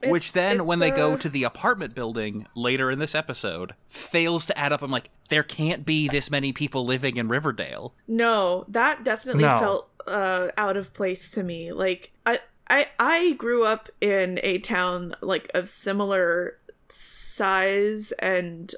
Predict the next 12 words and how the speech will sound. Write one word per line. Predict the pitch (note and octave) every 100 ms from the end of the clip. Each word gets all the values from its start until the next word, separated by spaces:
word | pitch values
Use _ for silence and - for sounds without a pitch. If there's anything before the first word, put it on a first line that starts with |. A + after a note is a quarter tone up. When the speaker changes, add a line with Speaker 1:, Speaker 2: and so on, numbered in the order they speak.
| -
Speaker 2:
uh, | F3+ D#3 B2 - F#3+ _
density | F#3+ F#3 - - B3 B3+ B3+ -
to | B3+
Riverdale. | B3+ A#3 B3 C4+ C#4 D#4+ - - - - -
Um, | G3+ F3+ F3 E3+ F3+
including, | - A#3+ B3+ A#3 A3 G#3+
like, | G3 F#3+
having | G3+ E3+ F3+ F#3 F#3
a |
trailer | G3 F3+ F3+ F3+
park, | F#3+ E3+ - - -
uh, | F#3 D#3+ D#3 -